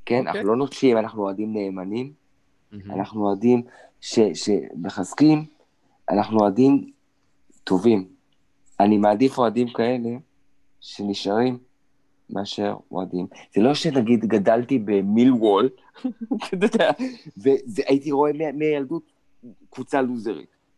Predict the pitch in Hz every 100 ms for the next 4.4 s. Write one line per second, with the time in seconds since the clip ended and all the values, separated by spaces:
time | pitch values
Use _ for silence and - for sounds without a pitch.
0 | _ _ - - - 151 180 185 _ _
1 | _ _ _ 101 123 208 151 _ - 120
2 | 120 104 - - - 101 135 180 - 180
3 | 90 110 - 110 117 123 _ _ - -
4 | 67 - - -